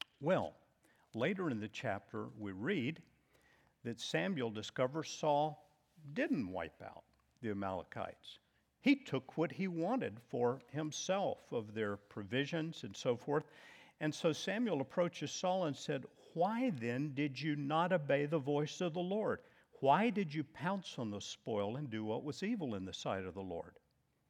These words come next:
And Saul says to Samuel, "I have obeyed the voice of the Lord. I have gone on the mission on which the Lord sent me, and I brought Agag, the king of Amalek,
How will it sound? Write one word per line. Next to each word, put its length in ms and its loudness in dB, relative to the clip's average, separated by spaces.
And 160 -2
Saul 260 0
says 300 -2
to 140 -4
Samuel, 480 0
"I 180 8
have 360 0
obeyed 380 2
the 80 -6
voice 400 -6
of 80 -10
the 80 -10
Lord. 220 -10
I 120 2
have 160 0
gone 240 2
on 100 0
the 60 0
mission 440 0
on 140 -4
which 200 -4
the 80 -2
Lord 220 -2
sent 220 0
me, 120 2
and 100 2
I 60 4
brought 380 0
Agag, 540 4
the 80 -4
king 300 0
of 160 0
Amalek, 680 0